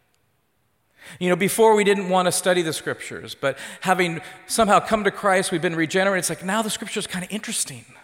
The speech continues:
They're life-giving. Before we didn't wanna hang out with other Christians maybe, but now it's like, <gasps> I want fellowship. Before we didn't wanna go to church, but now I wanna go to church. The Holy Spirit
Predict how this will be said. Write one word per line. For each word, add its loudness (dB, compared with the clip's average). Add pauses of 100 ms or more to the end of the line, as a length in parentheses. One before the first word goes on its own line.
They're 2
life-giving. 2
Before 2
we 2
didn't 0
wanna 0
hang 0
out 4
with 2
other 4
Christians -6
maybe, -4
but -4
now 4
it's 0
like, 2
<gasps> -
I 2
want 2
fellowship. -2
Before 0
we 2
didn't -2
wanna 0
go 2
to 4
church, -2
but -8
now 0
I 0
wanna -2
go -2
to -4
church. -6
The -6
Holy 2
Spirit 0